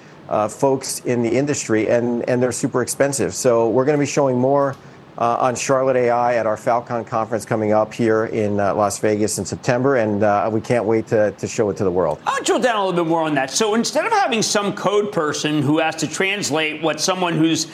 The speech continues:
Speaker 2: in the field knows, could that person just ask directly to Charlotte, "Look, we read about a consumer packaged goods company that just had a really bad hack. We're worried ourselves. Can you tell us where in the chain that person, that company was hacked?" Is it like that?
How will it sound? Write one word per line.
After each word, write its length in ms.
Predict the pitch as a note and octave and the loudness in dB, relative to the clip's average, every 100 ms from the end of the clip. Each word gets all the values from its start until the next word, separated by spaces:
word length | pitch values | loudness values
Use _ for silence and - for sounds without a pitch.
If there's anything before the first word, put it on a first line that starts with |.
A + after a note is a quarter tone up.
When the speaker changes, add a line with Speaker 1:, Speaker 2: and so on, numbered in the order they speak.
| - - | -14 -2
Speaker 2:
in 200 | G#3+ C4 | 0 0
the 80 | C4 | -2
field 480 | - C#4 G3+ D#3+ D3+ | 0 2 2 2 2
knows, 420 | F#3 D#3 B2+ - - - | 2 0 -2 -4 -10 -8
could 140 | - A#3+ | -2 0
that 240 | B3+ C4 | 0 0
person 460 | F4 F#4+ - F#4 C4+ | 0 0 0 0 0
just 240 | B3 - | 0 0
ask 240 | A3 A3 - | 0 0 0
directly 380 | G#3 G3+ G3+ | 0 0 0
to 80 | F3+ | 0
Charlotte, 500 | D#3+ G3 F#3 F3+ F#3 - - - | 2 2 2 0 -2 -6 -16 -8
"Look, 360 | F#3+ A#3 G3+ - | 0 0 0 -2
we 200 | G3 G#3+ | -2 0
read 360 | F#3 A3+ D#4 | 0 2 2
about 240 | D4 G3 F3+ | 2 2 0
a 60 | |
consumer 440 | E3 D#3 B3 B3+ A#3+ | 0 0 0 0 0
packaged 320 | F3 C#3 - | -2 -2 -2
goods 220 | F3+ - | -2 0
company 320 | - C3+ C#3 | -2 -2 -2
that 100 | C3+ | -2
just 220 | - A#3 | -2 -2
had 140 | F#3 D3+ | 0 0
a 40 | |
really 320 | D3+ E3+ F3+ | 2 2 0
bad 320 | D#3 D#3+ C#3+ C3 | -2 -2 -2 -2
hack. 480 | B2 A#2+ A#2+ - - - - | -2 -2 -4 -8 -18 -16 -2
We're 160 | A3+ | 0
worried 360 | D4+ C4+ A#3 G3 | 2 2 0 0
ourselves. 600 | E3+ - - D3 C#3 C#3+ | 0 0 0 0 0 -2
Can 140 | - | -2
you 60 | F#3+ | 0
tell 180 | G#3 G#3 | 0 0
us 160 | G#3+ | 0
where 320 | C3+ F#3 G#3+ G#3+ | -2 0 0 0
in 80 | |
the 80 | G3 | -2
chain 400 | D3 F#3 F#3+ G3 | -2 -2 0 0
that 180 | F3+ E3+ | -2 -2
person, 300 | F3 E3+ F3 | -4 -4 -2
that 240 | F3 E3+ | -2 -2
company 260 | - - E3+ | -4 -2 -2
was 140 | D3 | -2
hacked?" 340 | - D3 A#3 - | -2 -2 -2 -4
Is 140 | C4+ | -4
it 100 | D#3+ | -2
like 220 | D3 B2 | -2 -2
that? 320 | A2+ C3 C#4+ | -2 -2 -4